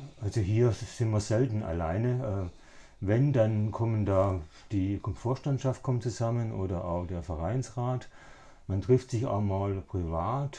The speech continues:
Äh, kürzlich war eine da, die haben, also vom Gesangverein, die haben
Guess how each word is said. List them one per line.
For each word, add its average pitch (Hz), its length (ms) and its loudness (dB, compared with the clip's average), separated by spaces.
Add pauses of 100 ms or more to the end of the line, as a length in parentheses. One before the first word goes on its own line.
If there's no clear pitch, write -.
Äh, 101 360 -4
kürzlich 113 460 -4
war 101 360 -2
eine 95 200 -2
da, 98 240 -4
die 95 160 -2
haben, 87 200 -2 (640)
also 90 220 4
vom 98 180 4
Gesangverein, 107 480 2
die 95 120 4
haben 92 300 2